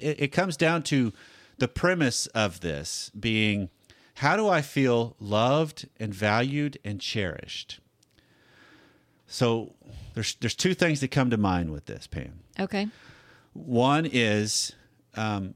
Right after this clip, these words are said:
Speaker 1: how do I define those things? What is it that truly makes me feel loved? How do I feel cherished? How do I actually feel valued? Because a lot of those are gonna be defined and created from my own family of origin.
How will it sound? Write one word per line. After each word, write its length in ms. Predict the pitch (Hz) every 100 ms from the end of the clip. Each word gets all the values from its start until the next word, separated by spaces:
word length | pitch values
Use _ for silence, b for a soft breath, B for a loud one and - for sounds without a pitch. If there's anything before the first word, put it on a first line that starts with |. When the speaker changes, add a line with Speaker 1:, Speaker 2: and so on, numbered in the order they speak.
| -
Speaker 1:
how 220 | - 131
do 100 | 143
I 100 | 139
define 520 | 127 117 127 107 110
those 240 | 90 73 -
things? 500 | 71 57 92 - - - _ _ _ _
What 180 | - 120
is 140 | 147 156
it 100 | 139
that 120 | 123
truly 360 | - 135 123
makes 460 | 110 110 120 120 -
me 180 | 107 104
feel 600 | - 92 80 71 90 104 -
loved? 500 | 131 147 67 67 - _
How 180 | - 107
do 120 | 120
I 160 | 113 113
feel 600 | - - 104 82 98 117 _
cherished? 640 | - 214 151 - - -
How 260 | - 107 113
do 100 | 113
I 160 | 110
actually 380 | 104 101 - 127
feel 340 | - 92 85 101
valued? 600 | 110 120 117 71 55 - b b b b b b b b b -
Because 280 | 113 117
a 60 | 110
lot 200 | 120 160
of 40 | 214
those 180 | 160
are 40 | 147
gonna 160 | 135
be 140 | 120 117
defined 600 | 104 - 147 123 87 107
and 180 | 104 98
created 520 | 117 107 156 123 85
from 200 | - 101
my 140 | 98
own 160 | 104 113
family 320 | 107 113 101
of 100 | 80
origin. 420 | 85 73 - -